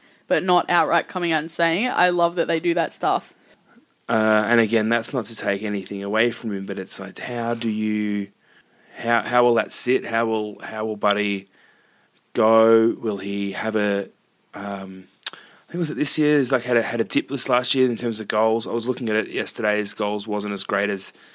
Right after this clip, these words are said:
Speaker 2: the year before. It was kind of definite
Speaker 1: We played less games.
Speaker 2: less,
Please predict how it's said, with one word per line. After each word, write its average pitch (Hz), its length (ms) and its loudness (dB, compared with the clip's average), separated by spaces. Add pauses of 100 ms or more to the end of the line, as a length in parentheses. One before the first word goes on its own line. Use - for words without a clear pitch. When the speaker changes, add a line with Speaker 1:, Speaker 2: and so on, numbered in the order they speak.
(320)
Speaker 2:
the 110 100 -6
year 104 80 -4
before. 135 380 4
It - 20 4
was 113 120 -2
kind 107 160 -2
of 101 60 -6
definite 107 380 -4 (640)
Speaker 1:
We 202 100 0
played 226 400 0
less 156 180 -4
games. 165 380 -6
Speaker 2:
less, - 240 0